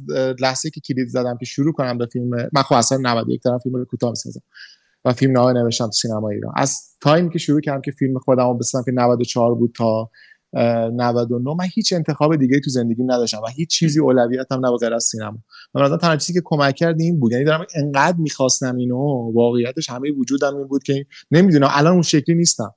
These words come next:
الان یه خورده برام در واقع عادی‌تر شد، ولی اون موقع انگار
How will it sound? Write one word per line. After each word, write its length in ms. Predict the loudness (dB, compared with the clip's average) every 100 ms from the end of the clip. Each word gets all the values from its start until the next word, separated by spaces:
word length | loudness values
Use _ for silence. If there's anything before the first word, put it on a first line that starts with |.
| _ -20 -20 _
الان 180 | -2 0
یه 120 | 0
خورده 240 | 2 2 4
برام 500 | 4 4 0 -4 -4
در 140 | -2 0
واقع 140 | 0
عادی‌تر 460 | -2 -4 -8 -10 -8
شد، 140 | -8
ولی 140 | -6 -6
اون 160 | -6
موقع 160 | -6 -4
انگار 220 | -2 -4